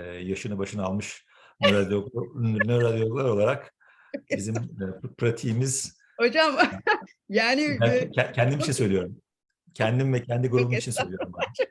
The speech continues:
Speaker 2: hocam.
Speaker 1: Bizim gru-, grubumuzun, e, yaş ortalaması benim gibi de o yüzden. E, biz,
Speaker 2: Çok
Speaker 1: e, yani bakıyoruz tümöre,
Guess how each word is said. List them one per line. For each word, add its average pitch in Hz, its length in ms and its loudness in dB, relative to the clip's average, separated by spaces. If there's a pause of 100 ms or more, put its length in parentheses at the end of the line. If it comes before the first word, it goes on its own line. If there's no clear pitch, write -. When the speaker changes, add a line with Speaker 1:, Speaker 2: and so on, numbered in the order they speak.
(120)
Speaker 2:
hocam. 98 100 -8
Speaker 1:
Bizim 107 380 -10
gru-, 120 220 -6
grubumuzun, 120 800 0 (260)
e, - 40 -10 (220)
yaş 98 140 -6
ortalaması 107 480 -4
benim 113 160 0
gibi 117 160 -2
de 120 40 0
o 101 40 2
yüzden. 95 380 -4 (140)
E, 98 40 -10 (1160)
biz, 123 420 -2
Speaker 2:
Çok - 100 -6
Speaker 1:
e, 104 40 2 (300)
yani 101 140 0 (100)
bakıyoruz 139 440 2
tümöre, 139 440 -2